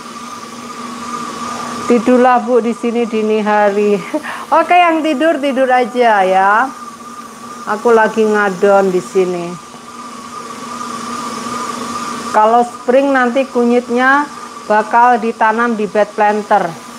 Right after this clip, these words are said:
Oh, tetap aku taruh di pot. Kalau di bed planter, aduh, enggak ah. Aku taruh di pot aja. Oke,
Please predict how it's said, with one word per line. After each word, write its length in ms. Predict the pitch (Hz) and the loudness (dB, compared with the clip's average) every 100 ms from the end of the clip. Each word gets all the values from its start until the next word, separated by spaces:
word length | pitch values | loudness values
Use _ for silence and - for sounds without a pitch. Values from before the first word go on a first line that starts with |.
| - - | -14 -2
Oh, 160 | 311 339 | 2 4
tetap 380 | 330 339 330 330 | 2 2 2 2
aku 240 | 311 330 | 0 0
taruh 320 | 311 320 320 | 2 4 4
di 160 | 269 247 | 2 0
pot. 320 | - 302 285 | 2 2 2
Kalau 240 | 262 262 | 2 2
di 140 | 247 233 | 2 0
bed 180 | 226 226 | 0 0
planter, 320 | 254 262 269 285 | 0 0 2 2
aduh, 480 | 240 202 240 220 - - - - - - 208 | 2 2 2 2 0 -8 -8 -8 -8 -8 0
enggak 220 | 226 262 262 220 | 2 4 4 2
ah. 20 | - - - - - - - - - - - - - 226 254 | -2 -10 -12 -10 -10 -10 -12 -10 -10 -12 -10 -8 -6 0 2
Aku 320 | 285 277 285 285 | 4 6 4 4
taruh 240 | 269 277 | 2 4
di 160 | 262 247 | 2 0
pot 240 | - 262 | 0 0
aja. 400 | - 262 233 208 180 - - - - - - - - - - | 2 2 2 2 0 -6 -8 -8 -8 -8 -6 -6 -6 -6 -2
Oke, 160 | 269 | 2